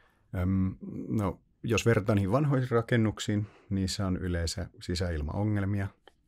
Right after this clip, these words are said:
Niissä on huono akustiikka, ei toimivat tilat. Niin saman tien saadaan modernit, valosat, terveet rakennukset, hyvä ilma,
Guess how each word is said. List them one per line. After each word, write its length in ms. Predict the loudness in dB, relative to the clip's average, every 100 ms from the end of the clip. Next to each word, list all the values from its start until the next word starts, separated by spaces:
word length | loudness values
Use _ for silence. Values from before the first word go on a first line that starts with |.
| _ _ _ _ _ -6
Niissä 300 | -2 -2 -2
on 60 | -2
huono 240 | 0 0
akustiikka, 840 | -2 -4 -6 -4 -4 -4 -6 -6 -6 _ _ -8
ei 180 | -4 -2
toimivat 420 | -2 -2 -4 -8 -8
tilat. 280 | -6 -6 -8 -14 _ _ _ _ _ _ 0
Niin 100 | 6
saman 300 | 8 6 4
tien 180 | 0
saadaan 360 | 0 0 0 0
modernit, 640 | 2 2 2 0 -2 -2
valosat, 640 | 2 4 2 0 -4 -8 -20 -20 -20 -20 _
terveet 480 | 4 6 6 4 2
rakennukset, 760 | 0 0 0 0 0 0 -2 0
hyvä 300 | 2 2 0
ilma, 540 | 0 -2 0 0 -2